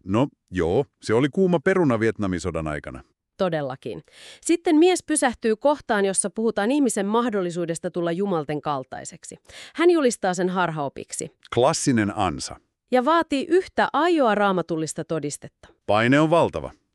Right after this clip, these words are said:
Speaker 1: Mitä he tekevät?
Speaker 2: Ja tässä tapahtuu se, mitä Bounce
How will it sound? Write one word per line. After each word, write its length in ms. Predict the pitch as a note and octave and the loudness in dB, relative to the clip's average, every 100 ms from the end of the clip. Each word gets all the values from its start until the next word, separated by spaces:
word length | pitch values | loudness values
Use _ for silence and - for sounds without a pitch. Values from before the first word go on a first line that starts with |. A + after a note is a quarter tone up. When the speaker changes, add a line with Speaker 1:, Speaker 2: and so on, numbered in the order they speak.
| _ | _
Speaker 1:
Mitä 240 | G2 D3 | 0 4
he 100 | D3+ | 4
tekevät? 360 | E3+ D3 D#2+ C2 _ _ _ G3 | 4 2 0 -4 _ _ _ -6
Speaker 2:
Ja 140 | G3+ | -2
tässä 300 | E4+ F4+ C#4 | -2 -2 -2
tapahtuu 460 | D4 D4 C4 A3 G#3 | -2 -2 -4 -4 -2
se, 160 | C4+ | 2
mitä 260 | B3 - F3+ | 2 2 0
Bounce 460 | E3 A3 G#3 F#3 | 2 4 2 0